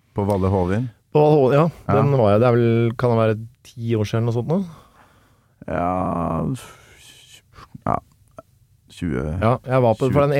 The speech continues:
Speaker 2: eneste, jeg hadde ikke sett
Speaker 1: Elleve
Speaker 2: A C D C
Speaker 1: kanskje,
Speaker 2: før.
Speaker 1: det var den siste, for de hadde jo to
Speaker 2: Ja.
Speaker 1: turer på Valle Hovin.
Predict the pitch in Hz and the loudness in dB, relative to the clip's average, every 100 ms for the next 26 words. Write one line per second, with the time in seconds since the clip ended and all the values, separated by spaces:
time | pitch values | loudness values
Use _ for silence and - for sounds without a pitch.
0 | 110 87 - 120 120 120 113 117 113 107 | 2 0 -2 -2 0 0 0 2 2 2
1 | 87 101 104 131 131 120 117 123 117 120 | 0 0 2 2 0 0 0 0 -2 -6
2 | - - 107 120 120 113 110 107 95 104 | -8 -6 -4 -2 -2 0 0 0 -2 -4
3 | 120 123 143 _ _ _ 107 120 - _ | -6 -8 -10 _ _ _ -4 -4 -6 _
4 | _ _ _ _ - 131 95 98 117 113 | _ _ _ _ -8 -4 -2 -2 0 0
5 | 101 104 92 85 | 0 0 -2 -6